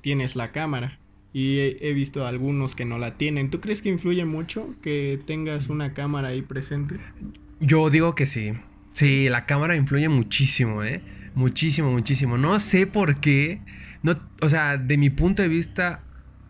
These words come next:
Speaker 2: yo siento que, güey, tener una cámara es como que ver al güey qué gestos hace, qué
Speaker 1: Sí.
Speaker 2: reacciones hace, qué, qué es lo que va a hacer, qué es lo que está haciendo. No sé, a mucha gente como que le intriga, ¿sabes?
Speaker 1: Sí.
Speaker 2: Que alguien <laughs> tenga una
Speaker 1: <laughs>
Speaker 2: cámara porque ya ve y diga,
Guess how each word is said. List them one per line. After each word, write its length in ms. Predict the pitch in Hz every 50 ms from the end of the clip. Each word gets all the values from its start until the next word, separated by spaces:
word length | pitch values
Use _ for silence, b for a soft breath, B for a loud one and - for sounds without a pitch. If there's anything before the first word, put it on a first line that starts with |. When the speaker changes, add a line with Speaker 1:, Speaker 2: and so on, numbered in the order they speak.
| - -
Speaker 2:
yo 300 | - 135 120 170 185 185
siento 500 | 175 - 185 170 160 156 160 160 185 180 147 -
que, 460 | - 131 113 110 107 101 104 95 - B B B B B B B B
güey, 180 | 120 139 143 139
tener 240 | 139 135 123 123 139
una 200 | 147 147 139 139
cámara 260 | 135 131 135 139 143
es 80 | 139
como 200 | - 160 139 131
que 120 | 131 131 120
ver 160 | 113 120 127
al 100 | 131 131
güey 180 | 123 123 127 -
qué 140 | - 139
gestos 420 | - - 135 120 - - 117 - -
hace, 480 | 120 127 127 - - 135 123 120 120 113 -
qué 80 | 143
Speaker 1:
Sí. 20 | 135
Speaker 2:
reacciones 480 | 123 127 127 127 131 110 107 110 -
hace, 560 | 135 131 135 135 - - 135 120 120 120 123 - B B B B B B B -
qué, 180 | - 143 131 127
qué 140 | - 156 151
es 40 |
lo 120 | 151 147 139
que 100 | - 135
va 120 | 123 123 123
a 20 |
hacer, 480 | 117 - 139 135 135 143 143 139 139 139
qué 100 | - 160
es 60 | 147
lo 80 | 143
que 80 | 139 139
está 140 | 123 - 143
haciendo. 300 | 135 143 147 143 135 131
No 100 | 151 165
sé, 160 | - 190 175
a 100 | 139 135
mucha 240 | 147 151 156 151 208 196
gente 260 | 180 165 175 214 202
como 180 | 196 156 143
que 80 | 139 143
le 80 | 127 123
intriga, 500 | 123 127 - 156 139 151 151 160 175 170
¿sabes? 400 | - 143 127 147 175 196 196 - B B B B
Speaker 1:
Sí. 80 | B 139 127
Speaker 2:
Que 100 | 156 160
alguien 300 | 139 156 170 139 - -
<laughs> 100 | - -
tenga 200 | 196 175 175 185
una 180 | 190 190 170
Speaker 1:
<laughs> 20 | 185
Speaker 2:
cámara 300 | 170 156 151 175 190 180
porque 280 | 165 147 127 - 143
ya 200 | 135 143 151 151
ve 140 | 151 160 156
y 20 | 151
diga, 260 | 147 135 127 139